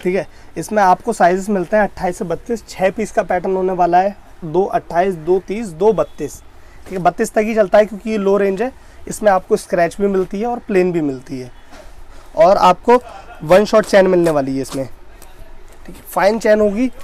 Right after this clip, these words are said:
quality बढ़िया होगी। पीछे भी आप finishing देख पा रहे होंगे, कितनी शानदार finishing होती है माल की। लो to low, high to, high to high, सारी ही range हम बढ़िया से बढ़िया बनाने की कोशिश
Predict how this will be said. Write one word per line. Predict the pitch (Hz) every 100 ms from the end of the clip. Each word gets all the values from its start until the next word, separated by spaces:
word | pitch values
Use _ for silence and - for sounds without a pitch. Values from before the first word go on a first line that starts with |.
| - - -
quality | 175 180 185 208
बढ़िया | 185 185 202
होगी। | 185 190 233 - - -
पीछे | 180 190
भी | 185
आप | 202
finishing | 190 190 180 208 185
देख | 180
पा | 180
रहे | 175
होंगे, | 175 190
कितनी | 180 185
शानदार | 175 165 160 170
finishing | - 156 147 170
होती | 160 165 180
है | 208 - - -
माल | 160 151 156
की। | 233 220 - - - 170
लो | 175 214
to | 247
low, | 214 233
high | 185 185
to, | 294 233 - -
high | 175 180
to | 185
high, | 190 151 139
सारी | - 180 190 233
ही | 240
range | 214 214 214
हम | 220
बढ़िया | 190 180 185
से | 190 202
बढ़िया | 175 190
बनाने | 196 165 151 151
की | 156
कोशिश | 214 170 -